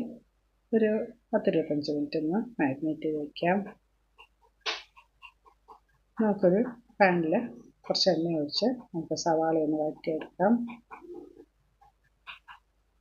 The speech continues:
സവാള നല്ലപോലെ വഴറ്റിയെടുക്കണം. നമുക്ക് വേണ്ടുന്ന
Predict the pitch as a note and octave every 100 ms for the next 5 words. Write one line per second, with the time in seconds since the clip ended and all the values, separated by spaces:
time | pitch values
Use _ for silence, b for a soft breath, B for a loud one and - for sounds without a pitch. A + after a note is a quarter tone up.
0 | _ - - G#3 G3 G3 F#3 E3+ D#3 D#3+
1 | G3 A#3+ B B _ - - - - E3
2 | D#3 D#3+ D3 - D#3 F3 B3+ - - -
3 | - _ _ _ _ _ _ _ _ _
4 | _ _ _ _ _ _ _ _ _ _
5 | _ A#3 A3 G3+ F3+ E3 D#3+